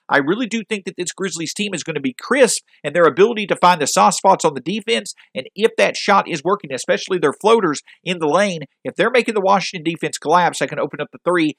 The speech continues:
and if the Grizzlies can knock down those shots, that'll be a really big development for this team. But like I say, one thing that definitely needs to be there, I think,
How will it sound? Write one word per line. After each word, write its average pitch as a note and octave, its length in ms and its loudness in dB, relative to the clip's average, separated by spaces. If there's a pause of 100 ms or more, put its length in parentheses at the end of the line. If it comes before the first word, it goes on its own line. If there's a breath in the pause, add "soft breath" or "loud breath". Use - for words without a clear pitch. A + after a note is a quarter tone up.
(120)
and C3 120 -6
if B2 100 -6
the - 80 -12
Grizzlies F#3+ 460 -2
can F3 140 -8
knock F3+ 220 0
down D#3 200 -2
those B2 180 -4
shots, - 540 2 (240)
that'll F3+ 200 6
be F3 240 -2
a D#3 120 0 (140)
really F#3+ 260 -2
big E3+ 180 -4
development C#3+ 460 0 (300)
for D#3+ 200 0
this C3 260 0
team. C3 240 -6 (300)
But F3 80 2
like C4+ 160 6
I - 20 -2
say, B3 240 4
one G#3+ 240 -2
thing D#4 160 -4
that A3+ 100 -12
definitely B3 320 2
needs A3 380 -8
to A3 180 -4
be G3+ 240 -4
there, D3 260 2
I D#3 100 2
think, F3+ 240 -8